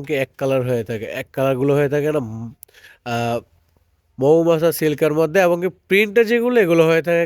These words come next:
কিনা, আহ, দুবাই চেরি কাপড়ের মধ্যে। অনেক সুন্দর একটা কাপড়। জি, এই কালারটা দেখেন, অনেক সুন্দর একটা কালার ব্ল্যাকের মধ্যে এবং কি ছোট ছোট হোয়াইট ফুল, অনেক সুন্দর।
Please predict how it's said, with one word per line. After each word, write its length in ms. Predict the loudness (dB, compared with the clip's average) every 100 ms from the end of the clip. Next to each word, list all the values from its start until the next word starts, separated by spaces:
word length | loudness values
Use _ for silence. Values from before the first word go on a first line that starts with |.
| -2
কিনা, 180 | -4 -4 _ _ _ _ -12
আহ, 240 | -6 -4 -4 -8 -16 -2
দুবাই 380 | 2 4 4 4
চেরি 320 | 2 -2 0 2
কাপড়ের 380 | 0 0 -2
মধ্যে। 280 | -2 -6 -6 -10
অনেক 280 | -6 -2 -2 -4
সুন্দর 380 | -2 -2 0 -2
একটা 140 | -2 -4
কাপড়। 360 | -4 -4 -6 -6
জি, 160 | -8 -8
এই 180 | -12 -10
কালারটা 340 | -4 -4 -2 -4
দেখেন, 220 | -4 -4
অনেক 180 | -4 -6
সুন্দর 260 | -6 -2 -2
একটা 160 | -2 -4
কালার 200 | -4 -4
ব্ল্যাকের 440 | -2 -4 -4 -6 -4
মধ্যে 200 | -2 -4 -4 -18 -20 -20 -20 -10
এবং 180 | -4 -4
কি 80 | -6 -12
ছোট 180 | -10 -8
ছোট 220 | -8 -4
হোয়াইট 260 | -2 -2 -4
ফুল, 200 | -6 -8 -8
অনেক 260 | -6 -2 0
সুন্দর। 340 | -2 -6 -6